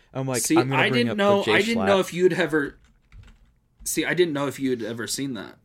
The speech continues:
Speaker 1: I did.
Speaker 2: So.
Speaker 1: In fact, actually, I think I saw it on TikTok first, I, I think. And, um,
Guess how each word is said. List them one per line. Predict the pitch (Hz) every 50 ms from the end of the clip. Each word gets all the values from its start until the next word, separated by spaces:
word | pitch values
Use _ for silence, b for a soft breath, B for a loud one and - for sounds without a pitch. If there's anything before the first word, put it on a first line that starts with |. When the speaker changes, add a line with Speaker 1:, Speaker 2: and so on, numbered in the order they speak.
| - -
Speaker 1:
I | 120 127
did. | 117 - 135 135 120 104 92
Speaker 2:
So. | 120 101 92 95 104 -
Speaker 1:
In | - 123 123
fact, | - - 139 127 - -
actually, | 120 123 - - - - -
I | - 123
think | 120 - - - 143 156 165 -
I | 165 156
saw | - - - - 131 113 113 117 117
it | 123 123 123 - - - - _ - -
on | 107 107 110 110 110 110 107 107 107 107 104 104 - - _ _ _
TikTok | - - - - - 143 143 139 - - - 104 82 82 87 98 - - - _ _ _ _ _
first, | _ - - - - - 95 82 - - - - - - - -
I, | 110 110 - -
I | 110 107
think. | - - - 90 82 80 - - - - - B B B B B B B B B B B B B B B B B B B _ _ -
And, | 104 104 104 107 107 107 107 104 104 104 101 101 101 98 95 98 98 98 104 - - _ _ _ _ _ _ - _ _ _ - -
um, | - 107 107 104 104 104 104 101 101 98 98 95 95 92 92 92 95 95